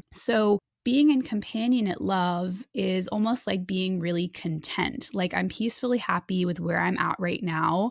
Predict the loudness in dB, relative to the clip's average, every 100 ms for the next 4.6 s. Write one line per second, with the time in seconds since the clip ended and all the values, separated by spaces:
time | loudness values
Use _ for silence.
0 | -2 0 2 0 -4 -4 -2 -2 -2 -2
1 | 0 0 0 0 0 0 -2 -4 -4 -4
2 | -4 -4 -4 -2 -2 -2 -4 -6 -4 -4
3 | -4 -4 -2 2 6 6 6 4 0 -8
4 | -4 0 2 2 0